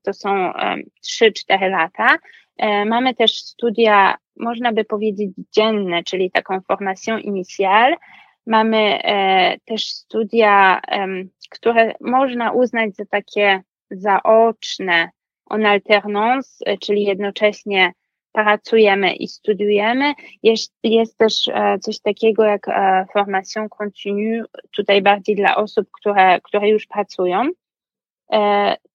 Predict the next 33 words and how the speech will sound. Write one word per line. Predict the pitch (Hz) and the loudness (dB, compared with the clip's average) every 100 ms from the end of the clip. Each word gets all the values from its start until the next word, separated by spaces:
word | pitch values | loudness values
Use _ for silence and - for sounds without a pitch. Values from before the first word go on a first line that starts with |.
| - | -20
drugą, | - 233 254 277 247 220 202 196 | -2 4 6 6 4 2 0 -2
e, | 127 202 196 - | -2 -2 -2 -4
kategorią | 220 196 202 214 233 247 214 202 | -10 -6 0 4 4 4 -2 -4
są | - 226 233 | -6 -6 -6
tak | 226 208 190 | -2 -4 -4
zwane | 190 202 208 214 202 | -16 -6 -6 -2 -4
grandes | 185 - 254 233 226 | -4 -2 -2 2 0
écoles, | - 208 220 277 _ _ _ _ | 2 2 2 0 _ _ _ _
czyli, | - 220 214 220 208 196 | -2 2 4 6 6 4
e, | - 202 190 185 - - - | -2 -4 -4 -4 -6 -10 -16
czyli | - 220 | -6 -4
szkoły | 220 - 233 233 220 | -4 -2 2 4 2
wyższe. | 202 220 - - - 185 196 226 - | 2 0 0 -4 -4 -2 -2 -4 -10
Dosłownie | 196 220 - 240 240 220 | -6 -4 2 2 2 -4
to | 214 | -8
są | 202 214 208 | -12 -12 -12
jakby | 202 208 208 | -16 -8 -8
duże | 190 240 214 196 | -2 -2 -2 -6
szkoły, | - - 190 190 | -8 -2 2 4
ale | - 190 196 | 4 2 -2
wydaje | 190 202 208 | 0 2 2
mi | 208 | -2
się, | 196 196 | -6 -8
że | 180 | -8
to | - 196 - _ | -6 -6 -6 _
nie | - 196 | -10 -6
do | 202 | -6
końca | - 226 196 196 | 0 0 0 -2
<laughs> | - | -2
odpowiada | - - 220 240 202 190 | -6 -8 2 4 4 0
temu, | - 196 202 202 - - _ - | -2 -4 -4 -6 -10 -20 _ -10
mm, | 196 196 - - - - | -6 -6 -8 -14 -16 -8
to, | - | -8